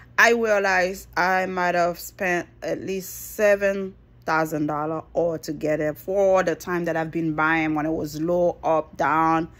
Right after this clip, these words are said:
The combination is, like, seven thousand dollars. And I have a good fifty billion plus, you know. And I said to myself, "Right now, I see there was profit there. But if I take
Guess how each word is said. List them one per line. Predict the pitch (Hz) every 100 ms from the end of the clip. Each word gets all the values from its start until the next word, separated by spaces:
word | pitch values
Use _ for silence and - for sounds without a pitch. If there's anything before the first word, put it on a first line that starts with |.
| - - - - -
The | 190
combination | 254 302 294 233 220 226 220
is, | 190 185
like, | 170 160
seven | - 180 156 151
thousand | 139 143 143 143
dollars. | 139 131 - - - - - - - - - - - -
And | 196
I | 190
have | 165
a | 165
good | 156 175 160
fifty | - - 180 165 -
billion | 160 160 156 156 143
plus, | 147 165 - - - -
you | -
know. | 117 - - - - - - -
And | 233 294
I | 330
said | 254 214
to | 185
myself, | 165 175 - 123 - - - - -
"Right | 226 277 262
now, | 196 185 202 220 220 - - - - - - - - -
I | 208 220
see | - - 226 302 285 156 165 - -
there | 185 185
was | 175 -
profit | - 247 254 151 -
there. | - - - - - - - - - - - - - - - - - - - -
But | 254 262
if | 240 269
I | 359 381
take | - 254 220 190